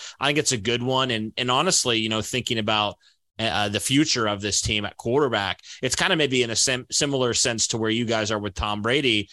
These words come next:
and Kyle Trask, is like, you know, hopefully in the next year or two, the Colts are gonna look to find their future at quarterback, and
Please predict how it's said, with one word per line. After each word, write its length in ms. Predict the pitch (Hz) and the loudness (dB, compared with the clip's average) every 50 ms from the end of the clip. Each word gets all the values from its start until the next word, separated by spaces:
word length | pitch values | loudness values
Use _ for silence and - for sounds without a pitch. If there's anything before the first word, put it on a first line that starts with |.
| - - - - - | -16 -18 -18 -8 -8
and 140 | 107 104 | -6 -2
Kyle 240 | 95 123 113 101 101 | 0 0 2 2 0
Trask, 440 | - - 135 143 170 165 - - - | 0 0 2 4 4 2 2 0 0
is 140 | 117 104 117 | 0 0 2
like, 240 | 113 110 107 - - | 2 2 0 0 -2
you 80 | 110 | -4
know, 300 | 107 107 104 101 104 - _ | -2 -2 -2 -2 -4 -8 _
hopefully 420 | - - 139 143 - - 120 113 110 | -2 -2 -2 -2 -2 -2 0 0 0
in 60 | 104 | 0
the 80 | 107 107 | 0 -2
next 380 | 104 107 107 107 - - - | -2 0 -2 -2 0 -2 -2
year 220 | 113 113 123 135 135 | -2 0 0 2 0
or 60 | 127 | 0
two, 340 | - - 117 110 107 101 - - - - _ | 0 0 0 0 0 -2 -4 -10 -20 -20 _
the 80 | - - | -2 0
Colts 200 | 147 143 143 131 | 0 0 2 0
are 40 | |
gonna 160 | 135 131 120 113 | 0 2 2 2
look 180 | 117 131 - | 2 0 0
to 80 | - 113 | 0 -4
find 340 | - - 131 135 156 151 120 | -2 0 0 2 2 2 0
their 120 | 107 95 | -2 -4
future 360 | - - 101 92 - - 101 | -4 -6 -8 -6 -4 -4 -4
at 100 | 87 78 | -4 -4
quarterback, 580 | - - 101 98 95 90 98 101 101 98 - - | -4 -4 -2 -2 -2 -2 0 0 0 0 -2 -4
and 200 | 101 98 98 | -6 -6 -6